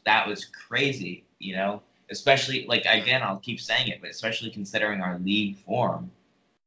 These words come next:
that was, it was insane. But anyway, you know, we had the semifinal draw, and obviously any one of these teams would have been fucking hard.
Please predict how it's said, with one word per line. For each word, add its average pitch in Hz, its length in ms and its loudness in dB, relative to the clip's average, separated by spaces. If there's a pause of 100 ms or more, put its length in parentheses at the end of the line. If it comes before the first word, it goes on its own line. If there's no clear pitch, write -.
(120)
that 110 340 6
was, 98 320 -6
it 98 160 -4
was 98 180 -6
insane. 98 720 -2 (840)
But 107 460 6
anyway, 110 640 4
you 107 140 -6
know, 117 380 0 (840)
we 113 140 -2
had 117 260 4
the - 40 -4
semifinal 131 800 0
draw, 107 500 2 (380)
and 101 340 2
obviously 101 840 0 (520)
any 127 340 4
one 113 160 2
of 101 120 -2
these 95 260 -6
teams 92 360 -8
would 90 120 -10
have - 100 -20
been - 140 -20 (280)
fucking - 460 -12
hard. 80 360 -6